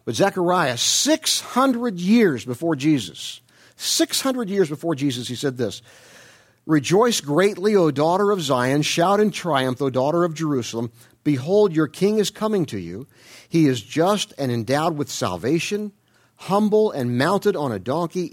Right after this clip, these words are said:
even on a colt, the foal of a donkey."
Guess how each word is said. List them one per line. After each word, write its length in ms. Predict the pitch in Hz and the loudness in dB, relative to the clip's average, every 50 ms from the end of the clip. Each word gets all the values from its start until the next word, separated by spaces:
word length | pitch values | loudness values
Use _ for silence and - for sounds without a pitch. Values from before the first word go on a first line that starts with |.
| - | 0
even 240 | 170 180 170 190 170 | 0 2 2 2 0
on 140 | 131 131 113 | 0 -4 -6
a 80 | 110 110 | -8 -8
colt, 440 | - - 160 175 170 175 165 - _ _ _ _ _ _ _ _ _ - | -6 -4 -2 -2 -2 -4 -6 -12 _ _ _ _ _ _ _ _ _ -14
the 100 | 104 101 | -14 -14
foal 480 | - - - 151 156 165 175 175 156 - | -10 -6 -2 0 0 2 0 0 -2 -4
of 140 | - 139 147 | -6 -6 -6
a 60 | 147 | -6
donkey." 420 | 127 135 120 120 113 - 92 82 | -6 -6 -6 -6 -8 -10 -12 -16